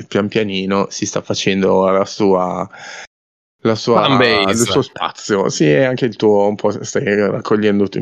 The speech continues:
Speaker 1: creandoti un po' il tuo spazio.
Speaker 2: Eccomi, eccomi qui, colui che non vorrà più, mai più vedere una top cento manco da lontano.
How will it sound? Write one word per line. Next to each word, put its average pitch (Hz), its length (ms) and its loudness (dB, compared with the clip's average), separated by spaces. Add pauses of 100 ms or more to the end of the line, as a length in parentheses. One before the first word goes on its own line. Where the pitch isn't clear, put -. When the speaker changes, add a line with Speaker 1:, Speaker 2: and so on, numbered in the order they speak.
(140)
Speaker 1:
creandoti 113 480 -2
un 104 60 0
po' 101 120 0
il 98 140 0
tuo 101 120 0
spazio. - 640 -8 (120)
Speaker 2:
Eccomi, 110 520 0
eccomi 107 480 0
qui, 131 300 0
colui 117 320 2
che 113 140 -2
non 110 200 0
vorrà 110 320 0
più, 117 160 -8
mai 113 260 0
più 110 180 -4
vedere 104 320 0
una 104 180 -2
top 110 280 -6
cento 110 380 -4
manco 104 280 -2
da 98 100 0
lontano. 143 720 0